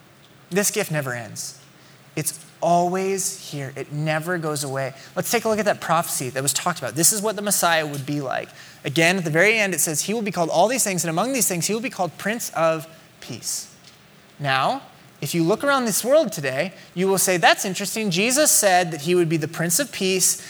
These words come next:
He's looking around the world, and the government's gonna rest on his shoulders. He'd be wonderful counselor, mighty God, everlasting Father." And I look around this world, and I don't, I don't see a lot of peace. Now, keep in mind, Jesus also said that before me and after me, there are wars.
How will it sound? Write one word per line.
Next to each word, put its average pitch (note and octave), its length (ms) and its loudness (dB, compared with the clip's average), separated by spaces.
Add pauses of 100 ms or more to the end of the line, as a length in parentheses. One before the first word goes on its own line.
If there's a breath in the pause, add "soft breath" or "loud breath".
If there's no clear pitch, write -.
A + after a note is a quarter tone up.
(100)
He's C#3+ 140 -2
looking F#3+ 280 0
around C#4 200 2
the C#4 60 2
world, G#3+ 360 4 (220 loud breath)
and D3 100 -6
the C#3 60 -4
government's A3 420 4
gonna C#4+ 160 2
rest C#4+ 240 4
on C#4+ 80 -2
his C#4+ 120 0
shoulders. G#3 540 2
He'd D#3 120 -2
be B2 60 -8
wonderful B3+ 420 2
counselor, G#3+ 480 0
mighty A3 320 4
God, G3 300 4
everlasting F3 640 2
Father." G3+ 320 4
And G#3+ 100 0
I D#4+ 60 4
look G4 160 0
around G4 120 4
this E4 120 2
world, D4+ 160 6
and A#3+ 80 4
I B3+ 40 4
don't, F4+ 220 0
I A#3 80 6
don't E4 300 4
see D#4+ 200 4
a D#4+ 60 4
lot D4+ 140 6
of D4 80 0
peace. C4+ 600 -4 (760 loud breath)
Now, G3 80 0
keep G#3+ 200 -2
in A3 80 0
mind, G3+ 220 4
Jesus G3+ 340 2
also F#3+ 280 4
said D3 340 2
that C3 160 -4 (520)
before D#3 380 2
me G#3 120 0
and D#3+ 100 -2
after D3+ 300 -4
me, A#2 140 -8
there A#2+ 180 -8
are A#2+ 60 -6
wars. A#2 540 -8